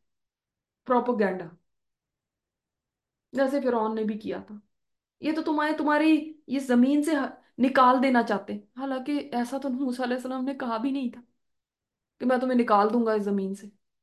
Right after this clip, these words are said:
लेकिन फिरौन ने ये बना लिया। तो शकूक व शुबहात पैदा करने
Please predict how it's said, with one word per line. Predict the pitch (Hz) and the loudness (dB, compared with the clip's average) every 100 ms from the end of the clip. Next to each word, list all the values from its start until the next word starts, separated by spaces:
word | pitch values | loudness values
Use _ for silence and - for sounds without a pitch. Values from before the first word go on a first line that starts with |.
| _ _ _ _ - | _ _ _ _ -2
लेकिन | 240 269 240 | 2 2 2
फिरौन | 208 190 240 | -2 0 0
ने | 220 | 0
ये | 165 | 0
बना | 160 196 190 | -2 -4 -6
लिया। | 196 226 _ _ 330 | -10 -16 _ _ -2
तो | 381 | 0
शकूक | - 285 294 294 330 | 0 -6 -4 -4 -2
व | 320 | -4
शुबहात | 277 202 208 240 233 | -4 -2 -2 -2 -2
पैदा | 220 233 | -2 -2
करने | 233 214 208 | -2 -4 -2